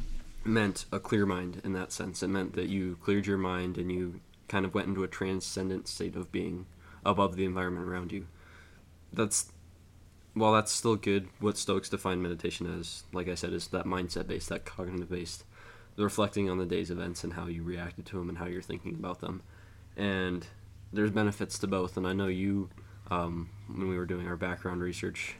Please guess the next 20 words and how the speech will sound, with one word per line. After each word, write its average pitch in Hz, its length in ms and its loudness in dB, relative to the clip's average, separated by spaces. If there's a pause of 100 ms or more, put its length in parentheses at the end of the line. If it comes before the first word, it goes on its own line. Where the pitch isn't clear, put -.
(140)
on 92 60 -2
this 87 140 -2
episode, 90 360 -2
you 92 80 0
kinda 87 280 -4
specialize 92 480 -6
in 90 80 -2
the 87 60 -6
health 92 260 -6
benefits, 95 420 -6
so 92 120 -4
I 92 40 -2
don't 90 100 -2
know 90 120 -2
if - 100 -8
you 90 100 -2
wanna 90 220 -4 (260)
go 92 180 -2
over 98 140 0
those. 117 340 0